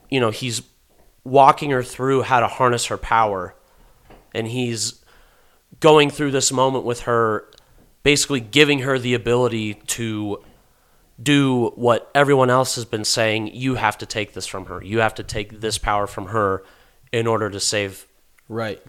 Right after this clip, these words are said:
Speaker 1: s-, in order to save these people." And he has that moment where he goes, "Actually,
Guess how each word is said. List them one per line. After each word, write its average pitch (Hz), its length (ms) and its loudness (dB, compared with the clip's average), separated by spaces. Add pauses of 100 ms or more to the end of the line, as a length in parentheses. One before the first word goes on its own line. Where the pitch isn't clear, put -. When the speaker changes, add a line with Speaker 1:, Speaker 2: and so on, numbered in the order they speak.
Speaker 1:
s-, 117 260 -6
in 127 120 -2
order 113 160 0
to 98 80 -6
save 180 260 2
these 110 160 -6
people." 90 400 -12 (320)
And 127 120 -2
he 135 80 0
has 135 180 0
that 117 140 0
moment 139 280 2
where 117 100 0
he 113 60 -2
goes, 107 240 -2
"Actually, 131 680 -2